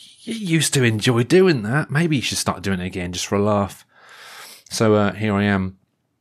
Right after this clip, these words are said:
And, um, I know what you're thinking there right now. "Oh, yeah, but you're gonna make one episode and then you might make a couple of episodes, then you won't come back again, and then you'll leave us," and all that kind of stuff.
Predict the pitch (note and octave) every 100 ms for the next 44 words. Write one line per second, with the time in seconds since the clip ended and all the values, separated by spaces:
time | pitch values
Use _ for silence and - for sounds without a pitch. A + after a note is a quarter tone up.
0 | _ _ _ _ - - A2 A2 G#2 A2+
1 | A2+ G#2+ G#2+ G#2 - _ _ _ _ _
2 | C#3 E3 E3 C#3+ D3 D3+ C#3 C#3+ C3+ C3+
3 | B2 B2+ A2 A2+ A2+ G#2 _ _ _ -
4 | - - - F3 E3+ D#3+ E3+ D#3+ C3+ D3
5 | D#3 D#3 C3+ C3+ C#3+ D3 D3+ D#3 C#3 C#3+
6 | C#3+ C#3 B2+ C3+ C3+ C3+ C#3 - - C#3+
7 | E3+ F3 F3+ E3+ - F#3 E3 D#3 E3+ D3
8 | - C3 B2 C#3 C#3 D3+ A#2+ - C#3+ C3+
9 | D3 D3 C3+ B2+ A#2+ A#2 G2+ - - -
10 | C3+ C#3 C#3+ C#3+ C#3 D3+ B2 B2+ A#2+ -
11 | - - - G#2 B2+ B2+ C3 G2+ B2 A2+
12 | A2 G#2+